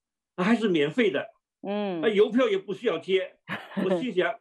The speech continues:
Speaker 1: ，“哎，反正没有损失。”我就拿回家去填好了，就寄了。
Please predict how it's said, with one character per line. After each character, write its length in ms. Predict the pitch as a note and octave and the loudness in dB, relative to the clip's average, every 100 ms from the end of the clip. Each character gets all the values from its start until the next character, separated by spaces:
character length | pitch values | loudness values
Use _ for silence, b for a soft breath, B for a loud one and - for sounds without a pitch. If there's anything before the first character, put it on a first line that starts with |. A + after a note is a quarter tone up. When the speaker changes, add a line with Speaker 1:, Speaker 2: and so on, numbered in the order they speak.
| - | 0
Speaker 1:
，“哎， 140 | A3+ | 0
反 320 | - B2 D3 | 0 -6 -4
正 160 | G#3+ F#3 | -2 -2
没 80 | F3 | -2
有 120 | D#3 | -4
损 280 | C3+ A#2 B2 | -4 -10 -8
失。” 320 | E3+ E3 - _ b b _ - | -4 -4 -6 _ b b _ -4
我 60 | |
就 100 | D3 | -2
拿 220 | D3 D3 | 2 2
回 180 | E3+ D#3+ | 2 2
家 180 | D#3+ E3 | 2 0
去 320 | - C#3 B2+ _ _ - | 0 -2 -4 _ _ -12
填 240 | - D#3 | -4 -2
好 200 | D#3+ B2+ | -2 -4
了， 160 | B2+ B2 | -2 -2
就 120 | C3+ | -6
寄 360 | C3+ - C#4 D#3+ | -8 -4 0 0
了。 240 | A2+ - | -2 -12